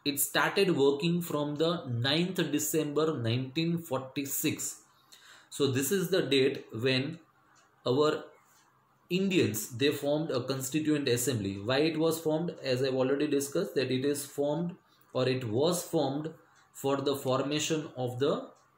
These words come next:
Constitution. The Constituent Assembly was formed of prominent and distinguished scholars and leaders. So here prominent means what? Right, prominent means important or famous people.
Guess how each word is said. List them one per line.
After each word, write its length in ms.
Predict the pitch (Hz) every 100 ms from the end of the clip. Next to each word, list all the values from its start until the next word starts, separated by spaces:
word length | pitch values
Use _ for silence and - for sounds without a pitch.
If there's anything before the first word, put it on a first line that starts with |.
| -
Constitution. 960 | 139 135 - 143 127 113 113 151 98 - _ - - - _
The 100 | 131
Constituent 680 | - 160 165 220 214 214 196
Assembly 480 | 151 151 151 131 131
was 420 | 131 120 135 - -
formed 500 | - 175 147 143 151 - -
of 240 | 139 - - -
prominent 760 | 156 160 175 185 185 185 185 - -
and 320 | 147 151 165 - 127
distinguished 840 | 139 - - 185 175 185 185 180
scholars 760 | 175 - - 139 143 165 165 147
and 160 | 120
leaders. 460 | 113 113 98 92 - - - -
So 120 | -
here 300 | 135 143 151
prominent 720 | 156 151 151 160 175 175 170
means 260 | 160 165 170
what? 380 | 151 160 170 - - _ _ _ _ 127
Right, 240 | 156 -
prominent 580 | 127 135 151 160 156 151
means 300 | 170 170 -
important 640 | 156 151 156 156 156 165 156
or 160 | 139
famous 540 | - - 160 165 165 -
people. 480 | 143 120 113 101